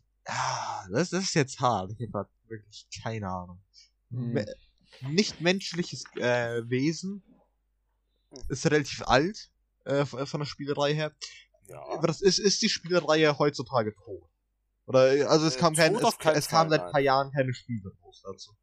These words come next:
Speaker 3: Ähm, ich muss grad überlegen. Nein, also, ich glaub, nee, nee, also es ist auf gar keinen Fall tot, auf jeden Fall.
Speaker 1: Okay.
Speaker 3: Es kommen noch heutzutage Sachen, also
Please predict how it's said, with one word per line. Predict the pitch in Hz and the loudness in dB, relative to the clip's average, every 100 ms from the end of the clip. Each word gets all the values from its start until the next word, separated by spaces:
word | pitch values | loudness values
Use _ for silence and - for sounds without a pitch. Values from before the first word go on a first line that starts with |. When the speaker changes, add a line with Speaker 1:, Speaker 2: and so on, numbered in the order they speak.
| _ _ _ _ _ _ _ | _ _ _ _ _ _ _
Speaker 3:
Ähm, | 127 127 123 123 123 113 | -12 -10 -10 -10 -12 -16
ich | - | -20
muss | - | -18
grad | 101 92 | -18 -18
überlegen. | 87 82 80 82 85 117 147 170 _ _ _ _ _ _ _ _ _ _ 120 | -20 -20 -20 -20 -16 -16 -18 _ _ _ _ _ _ _ _ _ _ _ _
Nein, | 120 156 214 233 - | -6 -4 -4 -8 -12
also, | 156 160 165 147 - _ _ _ - _ | -12 -10 -14 -18 -20 _ _ _ -20 _
ich | - - | -16 -14
glaub, | 131 139 - _ _ - _ - | -10 -10 -10 _ _ -20 _ -12
nee, | 143 | -8
nee, | 135 135 | -6 -6
also | 123 147 | -6 -6
es | 147 | -4
ist | |
auf | 170 | -4
gar | 165 | -4
keinen | 143 127 | -6 -8
Fall | 107 | -10
tot, | - 98 | -10 -14
auf | 90 87 | -14 -18
jeden | 82 | -18
Fall. | - - _ _ _ | -16 -18 _ _ _
Speaker 1:
Okay. | 110 - 117 85 92 - | -10 -6 -4 -4 -8 -14
Speaker 3:
Es | - | -6
kommen | 165 | -6
noch | 131 - | -6 -10
heutzutage | 113 - - 101 87 78 | -12 -12 -8 -8 -8 -14
Sachen, | - - 67 | -16 -16 -16
also | 95 - | -14 -14